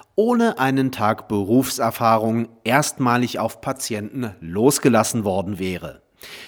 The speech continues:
Niemand, der auch nur halbwegs bei Verstand ist,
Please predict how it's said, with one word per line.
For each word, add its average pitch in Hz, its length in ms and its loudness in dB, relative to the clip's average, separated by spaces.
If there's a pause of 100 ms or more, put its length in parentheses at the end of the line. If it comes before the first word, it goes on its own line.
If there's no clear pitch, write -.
(300)
Niemand, 98 920 0
der 117 340 0
auch 117 280 0
nur 120 420 2
halbwegs 127 580 0
bei 101 220 0
Verstand 110 540 -4
ist, 135 280 -2